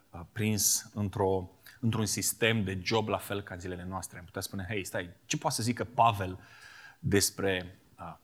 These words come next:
corporații?” Pavel făcea corturi, era, avea un P F A, era independent, lucra singur. Ce ar putea să ne spună Pavel? Ce știe Pavel despre șefi, despre subalterni?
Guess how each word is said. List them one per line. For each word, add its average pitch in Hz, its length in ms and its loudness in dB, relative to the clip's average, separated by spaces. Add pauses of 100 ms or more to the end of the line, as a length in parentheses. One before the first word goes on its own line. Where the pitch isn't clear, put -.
(160)
corporații?” 92 680 0
Pavel 160 520 -2 (1300)
făcea 180 220 6
corturi, - 600 2 (120)
era, 143 480 -2 (160)
avea 131 160 4
un 160 80 4
P 143 120 4
F - 100 -2
A, 165 400 0 (280)
era 131 360 -6 (120)
independent, 127 640 2
lucra 98 240 -2
singur. 123 540 2 (840)
Ce - 100 4
ar 160 60 8
putea 160 180 0
să 143 80 -2
ne 131 60 4
spună 143 240 0
Pavel? 131 420 4
Ce 208 120 2
știe 208 200 6
Pavel 143 420 6
despre 113 340 0
șefi, - 760 2 (540)
despre 110 460 0
subalterni? 117 960 0